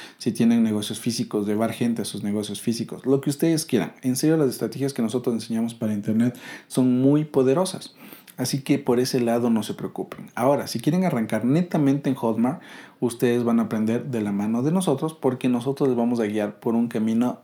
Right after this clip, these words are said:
súper, súper bueno. La inversión, esto obviamente es una inversión que ustedes tienen que hacer y normalmente la inversión es de ochocientos noventa y nueve dólares. Fíjense en algo. La inversión original de estas comunidades empezó en cien dólares hace muchos años,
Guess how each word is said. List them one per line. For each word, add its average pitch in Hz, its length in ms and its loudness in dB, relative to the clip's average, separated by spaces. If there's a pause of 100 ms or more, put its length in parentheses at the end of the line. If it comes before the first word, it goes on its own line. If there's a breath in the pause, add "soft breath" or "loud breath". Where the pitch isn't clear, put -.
súper, 139 580 0
súper 110 380 -2
bueno. - 180 -8 (880 loud breath)
La 139 160 2
inversión, 170 520 2
esto 170 320 0
obviamente 131 920 4
es 113 80 -2
una 117 320 0
inversión 117 560 0
que - 80 -8
ustedes 113 280 -2
tienen 113 240 -2
que 110 100 -6
hacer 117 340 -4 (320)
y 147 160 0
normalmente 196 640 4
la 147 60 2
inversión 131 340 0
es 139 100 0
de 123 80 0
ochocientos 110 580 0
noventa 101 360 -2
y - 20 -8
nueve 92 240 -8
dólares. - 300 -12
Fíjense 196 380 2
en 117 100 6
algo. 90 200 -2 (600 loud breath)
La 135 100 4
inversión 143 440 2
original 123 600 0 (640)
de 131 180 2
estas 143 220 -2
comunidades 113 600 4
empezó 123 340 2
en 160 100 4
cien 147 320 2
dólares 107 400 0
hace - 180 -6
muchos 123 380 0
años, - 340 -4